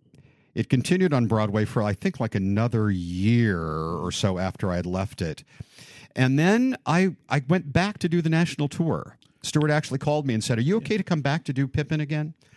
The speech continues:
And I actually spent another year on the road doing the tour.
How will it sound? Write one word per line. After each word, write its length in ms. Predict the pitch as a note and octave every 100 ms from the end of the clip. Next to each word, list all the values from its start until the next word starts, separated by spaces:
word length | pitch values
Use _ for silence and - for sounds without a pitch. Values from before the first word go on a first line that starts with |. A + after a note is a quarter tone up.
| _ - - - - _
And 200 | C3 C3
I 100 | C3
actually 380 | B2+ D#3 - D#3
spent 300 | C#3+ - C3+ -
another 400 | A2+ A#2+ C#3 C#3
year 680 | A2 C#3 A#3+ F#3 C#2 A1 -
on 120 | A2
the 80 | A2
road 460 | C3+ E3 G2 E2
doing 220 | G#2 G2
the 80 | F#2+
tour. 300 | - G#2+ D2